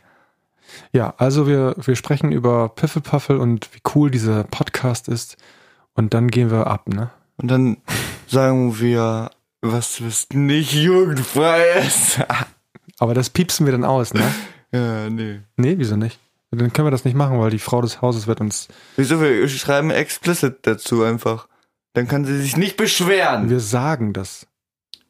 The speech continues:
Speaker 2: This is explicit content.
Speaker 1: Du bist ganz schön laut heute.
Speaker 2: Ich weiß.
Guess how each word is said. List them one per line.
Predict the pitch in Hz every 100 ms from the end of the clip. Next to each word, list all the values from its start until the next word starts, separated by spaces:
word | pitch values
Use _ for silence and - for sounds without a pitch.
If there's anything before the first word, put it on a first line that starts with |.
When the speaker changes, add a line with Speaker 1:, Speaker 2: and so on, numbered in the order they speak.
| _ -
Speaker 2:
This | 165 202
is | 226
explicit | 175 - - 202 190 185 185
content. | 202 196 170 160 127 113 101 90 - _ _ _ _ -
Speaker 1:
Du | 117
bist | 117
ganz | 135 -
schön | 113
laut | 113 117
heute. | 107 98 101
Speaker 2:
Ich | 120
weiß. | -